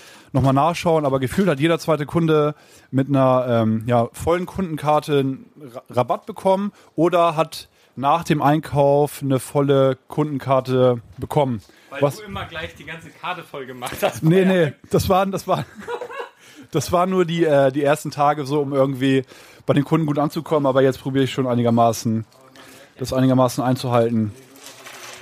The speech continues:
Speaker 1: Ähm, heute waren keine Riesendinger dabei.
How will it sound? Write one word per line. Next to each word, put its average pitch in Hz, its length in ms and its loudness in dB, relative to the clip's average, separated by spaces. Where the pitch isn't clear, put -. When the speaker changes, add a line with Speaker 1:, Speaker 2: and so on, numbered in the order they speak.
Speaker 1:
Ähm, 120 640 2
heute 147 400 0
waren 143 460 2
keine 147 540 0
Riesendinger 185 720 0
dabei. 180 580 0